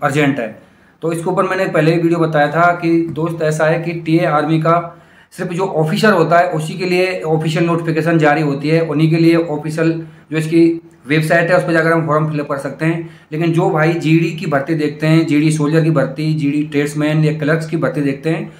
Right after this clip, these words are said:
उनके लिए कोई भी official site पर ना तो कोई notification आता है और ना ही इसके लिए कोई online forum भरा जाता है। उसके लिए क्या होता है, आपका जो local newspaper है उसमें इसकी खबर आती है या जो employment news है उसमें इसकी खबर आती है। ऐसा अभी तक कोई भी शुरू नहीं हुआ है।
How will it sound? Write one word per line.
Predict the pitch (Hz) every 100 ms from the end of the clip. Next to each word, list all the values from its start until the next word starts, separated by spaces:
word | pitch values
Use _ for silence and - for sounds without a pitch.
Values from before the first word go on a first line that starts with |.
| - -
उनके | 165 175
लिए | 180
कोई | 180 170
भी | 165
official | 175 160 160 165
site | 156 151 151
पर | 160
ना | 151
तो | 151
कोई | 160
notification | 151 139 - 139 156
आता | 143 151
है | 165 - - - _ -
और |
ना | 165 170
ही | 214
इसके | 208 156 185
लिए | 180
कोई | 175
online | 170 160 160 160
forum | 139 139 214 - - 131
भरा | 131 139
जाता | 135 123 123
है। | 113 - - _
उसके | 160 160
लिए | 202
क्या | 202 170
होता | 147 165
है, |
आपका | 180 180 175
जो | 170
local | 143 151 196
newspaper | 190 190 - 170 175
है | 175
उसमें | 156 165
इसकी | 165 160
खबर | - 151
आती | 151 147 156
है | 160 156
या | 156
जो | 156 151
employment | 151 160 185 190 165
news | 170 165 170
है |
उसमें | 151 151
इसकी | 156 156
खबर | 143 143
आती | 135 - 143
है। | 156 - - -
ऐसा | 156 170
अभी | 151
तक | 156 156 -
कोई | 151
भी | 147 165 165
शुरू | - 156 160
नहीं | 127 135
हुआ | 127 127
है। | 147 156